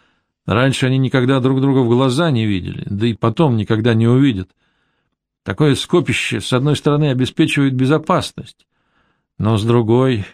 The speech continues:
несет в себе угрозу, и не маленькую. Он чувствует, как его захлестывает паника.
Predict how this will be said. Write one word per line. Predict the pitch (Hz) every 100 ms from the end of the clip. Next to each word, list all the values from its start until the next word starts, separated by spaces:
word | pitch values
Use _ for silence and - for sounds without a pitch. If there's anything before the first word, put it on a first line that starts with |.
| _
несет | - 113 - 127 113
в |
себе | 131 120
угрозу, | 127 120 117 123 127 92 - - _ _ _ _ _ _
и | -
не | 147 151
маленькую. | 127 117 120 113 101 - 95 - _ _ _ _ _ _ _ _ _ _ _ _ _
Он | - 110
чувствует, | - 139 135 127 - _ _
как | 139 -
его | 131 127
захлестывает | 123 - 147 - 117 113 -
паника. | - 131 95 87 113 110